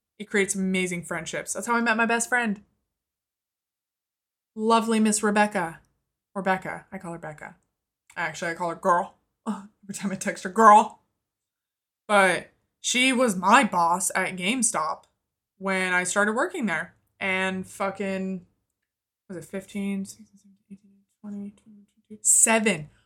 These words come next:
Holy fuck, girl. Seven years later, we're still best friends. She's the godmother to both my children. Her and her husband.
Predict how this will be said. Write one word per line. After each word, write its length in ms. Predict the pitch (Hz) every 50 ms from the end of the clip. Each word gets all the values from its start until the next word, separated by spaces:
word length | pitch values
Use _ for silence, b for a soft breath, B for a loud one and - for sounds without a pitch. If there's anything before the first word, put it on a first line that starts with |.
| _ _
Holy 400 | - - 294 269 233 208 - - - _ _
fuck, 300 | 254 254 233 - _ _
girl. 440 | - 196 - 196 202 220 226 - _ _ _ _ _ _
Seven 640 | - - - - 247 240 247 240 269 269 269 269
years 380 | 247 233 226 226 226 226 208 196
later, 440 | 196 190 185 180 165 143 - - _ _
we're 140 | - 185 175
still 200 | - - 175 165
best 240 | 165 147 147 - -
friends. 420 | 156 151 151 151 147 - - _ _ _ _ _ _ _
She's 240 | - - 214 202 202
the 80 | 202 185
godmother 520 | 180 185 175 170 175 175 170 170 170 170
to 60 | 170
both 240 | 170 170 165 165 -
my 80 | 170 170
children. 500 | 160 - 175 170 165 156 147 156 151 - _ _ _ _ _ _ _ _ _ _ _ _ _ _ _ _ -
Her 80 | 185
and 200 | - 185 175 170
her 120 | 165 170 160
husband. 460 | 165 156 151 - 156 156 156 151